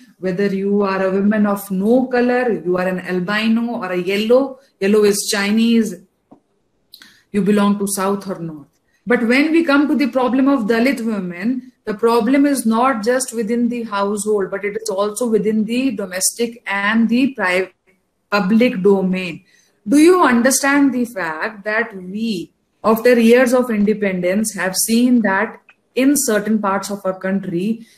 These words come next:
the Dalit women are not allowed to cover their upper portion of the body? They would walk naked because that was the,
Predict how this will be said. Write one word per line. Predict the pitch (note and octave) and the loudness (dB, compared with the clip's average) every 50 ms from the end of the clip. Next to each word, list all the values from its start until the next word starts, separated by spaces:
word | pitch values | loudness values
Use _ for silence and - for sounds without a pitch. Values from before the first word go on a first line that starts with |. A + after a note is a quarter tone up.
| _ _ - | _ _ -4
the | - G#3 | -2 0
Dalit | F3+ G#3 G#3 A3 B3+ C4+ - G#3 | 2 2 4 4 2 2 2 0
women | G#3 G3+ G#3+ A3+ A#3 A#3+ | 2 2 2 2 2 2
are | B3 A#3+ | 2 2
not | A3 G3+ G3+ G#3+ B3 A#3+ A#3 | 2 2 2 2 2 0 0
allowed | G#3+ G#3+ G3 F#3+ G3 G#3 A3+ A3 - | 0 0 2 2 2 2 2 0 -2
to | A#3 A#3 A#3 | -6 -6 -2
cover | - G3 G3 F#3 A3+ A#3 | -2 -2 0 0 0 0
their | G3+ A#3 A#3 A3+ - - - | 0 0 0 0 -4 -6 -6
upper | G#3 A3 - - C#4 C4+ C4+ C4+ | -6 -6 -4 0 0 0 0 0
portion | - A#3 A3 A3 - - A#3 | 2 2 2 2 2 -2 -2
of | A3+ G#3+ - - | -4 -4 -4 -4
the | A#3+ | -4
body? | G#3 - G3+ G3+ G#3+ G3+ C4 C4+ B3 F#3+ - _ _ _ _ _ _ _ _ _ _ _ _ _ _ - | -2 -2 0 0 0 2 2 0 0 -2 -6 _ _ _ _ _ _ _ _ _ _ _ _ _ _ 0
They | G3+ B3+ C4 | 2 2 4
would | A#3+ B3 C#4+ A#3 G#3+ | 4 2 2 2 2
walk | G3 A#3 A#3+ B3 C4+ C#4+ C#4 - | 4 4 4 4 2 2 0 -2
naked | G#3 G3+ G3+ G3+ G#3+ A#3 B3 B3+ B3+ - G#3+ A3 G#3 F#3+ | 0 0 2 2 2 0 0 -2 -2 -2 -2 -2 -2 -2
because | F#3 A3 A3 A#3 A#3 A#3 A3 F3 | -6 -6 -2 0 0 0 0 0
that | G#3+ G#3 A3 G#3+ A3+ | -2 -2 -2 -2 0
was | A#3 A#3 A#3 A3 | 0 0 0 0
the, | G#3 A3 A3 G#3 G3 G3 | -2 -2 -2 -2 -2 -4